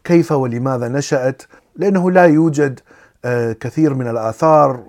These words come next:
م-، منذ خمسين ألف سنة مثلا. لكن هناك نظريات. النظرية الأولى تقول أن ال-، الحكم انتقل من الفوضى إلى ال-، النظام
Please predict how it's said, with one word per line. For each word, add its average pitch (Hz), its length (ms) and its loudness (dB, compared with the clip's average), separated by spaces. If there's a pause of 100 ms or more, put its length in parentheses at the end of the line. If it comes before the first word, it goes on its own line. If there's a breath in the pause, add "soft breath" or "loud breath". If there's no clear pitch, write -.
(100)
م-، 117 320 -12
منذ 117 160 -8
خمسين 123 400 -10
ألف 120 240 -10
سنة 123 240 -6
مثلا. 98 420 -14 (640 loud breath)
لكن 226 360 4
هناك 233 380 4
نظريات. 135 640 0 (520 soft breath)
النظرية 226 440 4
الأولى 185 360 4
تقول 123 600 -6 (500 soft breath)
أن 156 180 2 (320)
ال-، 135 300 -2 (100)
الحكم 131 680 -4
انتقل 123 640 -4
من 156 200 -2
الفوضى 123 840 -2 (640 soft breath)
إلى 151 500 4 (100)
ال-، 117 380 -6 (140)
النظام 120 800 -2